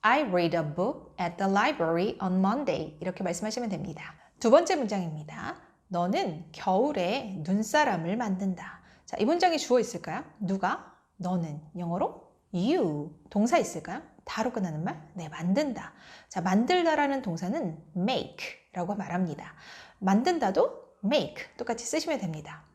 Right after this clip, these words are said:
목적어 있을까요? 무엇을 만들죠? 네, 눈사람을. 눈사람은 영어로 a snowman, a snowman 이렇게 말합니다.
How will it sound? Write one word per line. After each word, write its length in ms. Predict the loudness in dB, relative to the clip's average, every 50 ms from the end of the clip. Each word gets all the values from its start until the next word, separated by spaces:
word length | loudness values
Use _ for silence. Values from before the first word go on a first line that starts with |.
| _
목적어 360 | -2 -2 0 4 2 4 4 2
있을까요? 400 | 0 -2 -6 -8 -8 -8 -10 -12 -14 -8
무엇을 340 | -4 0 2 2 2 2 0
만들죠? 440 | 0 0 -2 -4 -6 -4 -4 -4 -4 -6 -20 -20 _ _
네, 180 | -12 -12 -10 -4 0
눈사람을. 680 | 0 0 2 4 4 4 4 4 -2 -4 -6 -8 -12 -14 -20 -20 -20 -14 -4 -2
눈사람은 500 | 0 2 6 6 6 6 6 4 0 -4
영어로 480 | -6 -6 -4 -2 -2 -2 -2 -4 -8 -14 -20 -20 _ _ -4 -2
a 40 |
snowman, 680 | -2 -2 -2 -4 -2 -2 0 0 0 -2 -2 -4 -6 -8 -10
a 440 | -14 -16 -18 _ _ _ _ _ -10
snowman 680 | -8 -6 0 2 2 4 4 4 2 0 -2 -4 -6 -8 -4
이렇게 240 | -2 -2 -2 -2 -2
말합니다. 560 | -2 -2 -2 -2 -4 -6 -8 -10 -12 -16 -16